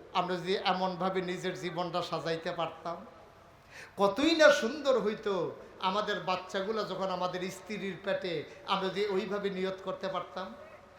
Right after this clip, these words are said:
কতই না সুন্দর হইতো আমরা মা সন্তান পেটে থাকা অবস্থায় আমরা যদি নিয়ত করে ফেলতে পারতাম। অনেক বুজুর্গ ব্যক্তিরা সন্তান, এখনও সাধারণ মানুষও পেটে, পেটে বাচ্চা থাকা অবস্থায় নিয়ত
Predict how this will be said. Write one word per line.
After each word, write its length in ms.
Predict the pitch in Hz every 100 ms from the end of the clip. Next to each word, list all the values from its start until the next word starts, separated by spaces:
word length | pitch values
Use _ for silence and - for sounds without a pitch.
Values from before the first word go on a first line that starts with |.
| -
কতই 320 | 208 - 311
না 140 | 381 349
সুন্দর 480 | - 254 277 254 202
হইতো 440 | 220 214 180 143 - - -
আমরা 360 | 185 180 190 170
মা 200 | 180 185 -
সন্তান 420 | 180 185 - 214 190
পেটে 220 | 208 202
থাকা 260 | 196 294 202
অবস্থায় 560 | 196 247 254 - 180 143 - -
আমরা 200 | 196 180
যদি 180 | 185 190
নিয়ত 260 | 180 190 202
করে 180 | 208 214
ফেলতে 260 | 196 214 214
পারতাম। 400 | 220 214 - 254 - - - - -
অনেক 320 | 196 202 156
বুজুর্গ 440 | 180 175 196 170
ব্যক্তিরা 560 | 170 180 180 196 165 127 - - -
সন্তান, 460 | - 214 233 208
এখনও 360 | 220 240 302 254
সাধারণ 400 | - 208 294 302
মানুষও 520 | 254 208 170 - 143 - - - -
পেটে, 300 | 208 208 220
পেটে 680 | 214 220 208 202 165 - - 175
বাচ্চা 340 | 196 202 -
থাকা 240 | 202 208 214
অবস্থায় 380 | 202 - 202 190
নিয়ত 180 | 196